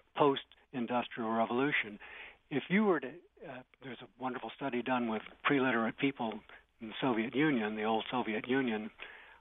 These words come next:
Uh, you, uh, talk to a peasant, uh, you say, uh, "In the north, all bears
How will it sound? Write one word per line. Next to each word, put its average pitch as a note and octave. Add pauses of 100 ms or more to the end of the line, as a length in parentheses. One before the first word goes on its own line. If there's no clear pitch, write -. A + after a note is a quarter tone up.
(100)
Uh, A#2 (680)
you, A#2 (180)
uh, A2 (920)
talk C3+
to A#2+
a G#2
peasant, B2+ (180)
uh, A2
you A2 (120)
say, A#2 (520)
uh, A2+ (380)
"In D3
the C#3
north, D#3+
all D#3
bears C#3+